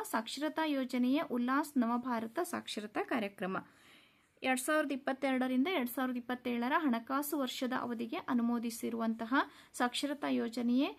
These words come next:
ಉಲ್ಲಾಸ್ ನವಭಾರತ ಸಾಕ್ಷರತಾ ಕಾರ್ಯಕ್ರಮ. ಹದಿನೈದು ವರ್ಷ ಮೇಲ್ಪಟ್ಟ ಶಾಲಾ ಶಿಕ್ಷಣ ವಂಚಿತರಿಗೆ ಜೀವನ ಶಿಕ್ಷಣ ಬೋಧಿಸುವ ಒಂದು ಯೋಜನೆ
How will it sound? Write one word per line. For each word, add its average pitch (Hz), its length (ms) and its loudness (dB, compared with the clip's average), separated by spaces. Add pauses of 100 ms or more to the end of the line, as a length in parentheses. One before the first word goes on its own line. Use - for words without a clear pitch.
(200)
ಉಲ್ಲಾಸ್ 262 440 4
ನವಭಾರತ 233 640 0
ಸಾಕ್ಷರತಾ 233 800 -6 (280)
ಕಾರ್ಯಕ್ರಮ. 202 480 -2 (460)
ಹದಿನೈದು 320 460 2
ವರ್ಷ 311 360 2
ಮೇಲ್ಪಟ್ಟ 277 560 2 (140)
ಶಾಲಾ 247 400 0
ಶಿಕ್ಷಣ 302 400 -2
ವಂಚಿತರಿಗೆ 247 1080 0 (100)
ಜೀವನ 294 440 2
ಶಿಕ್ಷಣ 302 420 0
ಬೋಧಿಸುವ 233 520 -2
ಒಂದು 214 340 -4
ಯೋಜನೆ 233 520 -2